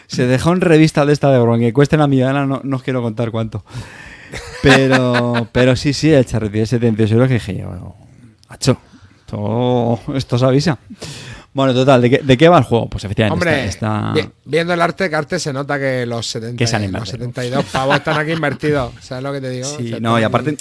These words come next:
Speaker 1: me llamó también la atención porque justo antes vi que le habían, le habían tuiteado a la cuenta de G M T, eh, el diseñador es Matt Calkins, que es el tío, es el mismo que el, es el, el
Speaker 2: Tingus.
Speaker 1: Sekigahara, el Tingus,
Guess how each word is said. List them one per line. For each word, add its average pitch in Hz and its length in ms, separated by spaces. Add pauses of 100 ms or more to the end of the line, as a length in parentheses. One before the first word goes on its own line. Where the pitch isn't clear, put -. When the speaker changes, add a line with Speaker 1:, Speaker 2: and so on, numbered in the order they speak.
(120)
Speaker 1:
me 135 140
llamó 147 220
también 202 240
la 175 40
atención 160 380
porque 123 220
justo 160 320
antes 156 240
vi 135 920
que 123 120
le 117 60
habían, 120 680
le 113 60
habían 135 200
tuiteado 139 420
a - 20
la 127 80
cuenta 131 220
de 127 60
G - 80
M 123 180
T, 139 400 (260)
eh, 110 540
el 117 120
diseñador 123 400
es 147 100
Matt 151 240
Calkins, 147 560 (340)
que 120 80
es 117 140
el 120 120
tío, 123 220
es 113 140
el 120 160
mismo 123 240
que 120 60
el, 117 320
es 104 140
el, 110 280
el 110 140
Speaker 2:
Tingus. 127 120
Speaker 1:
Sekigahara, 127 840
el 113 120
Tingus, 139 500